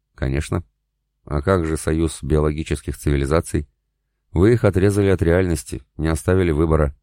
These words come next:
заставили болеть и умирать. А сами пошли по пути вечной жизни.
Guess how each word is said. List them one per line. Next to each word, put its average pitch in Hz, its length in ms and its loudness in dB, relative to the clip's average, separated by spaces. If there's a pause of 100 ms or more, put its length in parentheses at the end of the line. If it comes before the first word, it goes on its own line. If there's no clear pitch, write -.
(160)
заставили 98 540 0
болеть 82 340 2
и 78 40 2
умирать. 69 420 0 (600)
А 67 140 -4
сами 117 300 -2
пошли 107 340 0
по 110 120 0
пути 101 320 -2
вечной 92 340 -2
жизни. 78 460 -2